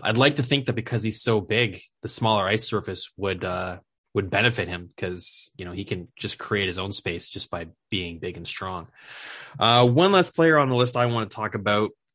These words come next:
a player who I own in a couple of my leagues. Uh,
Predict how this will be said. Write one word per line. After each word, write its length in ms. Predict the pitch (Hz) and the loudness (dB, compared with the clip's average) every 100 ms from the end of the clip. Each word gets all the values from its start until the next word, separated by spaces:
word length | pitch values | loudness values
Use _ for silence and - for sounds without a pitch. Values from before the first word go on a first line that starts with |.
| _ - | _ -2
a 380 | 117 113 113 113 - | 0 2 2 0 -4
player 420 | - 220 240 185 | -6 -2 4 4
who 240 | 131 139 131 | 4 4 4
I 220 | 131 147 | 4 6
own 200 | 127 120 | 4 4
in 160 | 110 | 2
a 60 | 107 | -2
couple 320 | - 147 - | -4 -6 -2
of 80 | 117 | 0
my 160 | 107 98 | 2 0
leagues. 520 | 95 95 92 - - _ | -2 -4 -6 -8 -10 _
Uh, 540 | 92 95 92 92 95 | -4 -2 -2 -2 -4